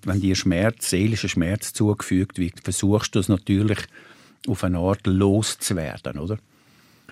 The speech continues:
Du kannst dich, du könntest Drogen nehmen, du könntest, äh, Auto fahren wie ein Wahnsinniger, du kannst, äh, arbeitssüchtig werden, du kannst über verschiedene Süchte, könnte man dann so einige Ängste versuchen auszutreiben.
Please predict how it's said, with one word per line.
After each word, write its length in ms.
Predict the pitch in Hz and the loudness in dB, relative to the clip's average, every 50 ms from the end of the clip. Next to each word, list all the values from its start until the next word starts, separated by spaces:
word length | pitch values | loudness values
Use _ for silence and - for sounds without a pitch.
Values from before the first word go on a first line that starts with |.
| - _ _ | -20 _ _
Du 100 | 104 95 | -4 0
kannst 320 | - 101 92 - - - | 2 0 0 0 -2 -4
dich, 160 | 101 87 - | -4 -4 -4
du 140 | - - 95 | -4 -6 -2
könntest 480 | - 104 92 87 - - - - - - | 0 0 0 0 0 -2 -4 -4 -2 0
Drogen 400 | 92 98 104 110 110 - 107 101 | 2 4 4 4 4 2 2 2
nehmen, 280 | 98 92 87 87 82 | 2 2 2 0 -2
du 100 | - 87 | -4 -6
könntest, 580 | - - 92 87 87 - - 82 - - - - | -4 -2 -2 -2 -2 -4 -6 -6 -6 -6 -6 -6
äh, 160 | 82 - - | -8 -8 -8
Auto 340 | - 80 82 98 - - - 113 | -6 -4 -2 -2 -2 -2 -6 0
fahren 360 | - 104 95 98 98 95 90 | 2 2 2 4 2 2 2
wie 100 | 95 98 | 4 4
ein 180 | 98 95 87 | 4 4 2
Wahnsinniger, 800 | 82 82 87 92 98 104 95 - 95 82 80 80 80 - - 73 | 2 -2 -2 0 0 0 0 0 -2 -2 -2 -4 -4 -6 -8 -6
du 100 | - - | -6 -8
kannst, 480 | 78 - - 78 71 69 - - - - | -8 -6 -6 -6 -6 -4 -6 -6 -8 -8
äh, 280 | - - 80 78 73 - - - - _ | -10 -10 -10 -10 -10 -12 -14 -16 -18 _
arbeitssüchtig 1000 | - - - - 73 90 101 - - 107 - - - 98 92 - - 98 90 - | -14 -10 -8 -4 -2 -2 -2 -2 -4 -6 -2 0 2 2 0 0 -4 -6 -2 -2
werden, 240 | 90 87 82 85 | -2 -2 0 -2
du 60 | 85 87 | -4 -4
kannst 220 | - 90 87 - | -4 -4 -4 -4
über 160 | 85 - 80 | -6 -6 -6
verschiedene 440 | - 95 - 117 107 110 107 95 90 | -8 -2 0 0 0 2 2 2 2
Süchte, 520 | - - - 117 123 - - - - - | 2 4 4 4 4 4 0 -4 -4 -2
könnte 160 | - 95 - - | -2 -2 0 0
man 100 | 82 82 | -2 -2
dann 160 | 85 85 85 | -2 -2 -2
so 120 | 92 90 | 0 0
einige 280 | 90 95 92 - 92 85 - - - - - - - - - | 0 0 0 0 -2 -2 -2 -6 -18 -20 -18 -20 -14 -4 -2
Ängste 520 | 92 95 98 107 110 101 - - - - | 2 4 6 6 6 4 2 -4 -6 -8
versuchen 580 | - 85 - - 87 87 87 87 - 87 85 80 | -10 -8 -4 -2 0 0 0 0 0 0 0 0
auszutreiben. 960 | 80 92 117 107 - - - - - - - 110 110 113 107 104 92 - 76 | 0 0 0 0 -2 -4 -4 -6 -6 -2 0 2 4 4 4 2 0 -4 -8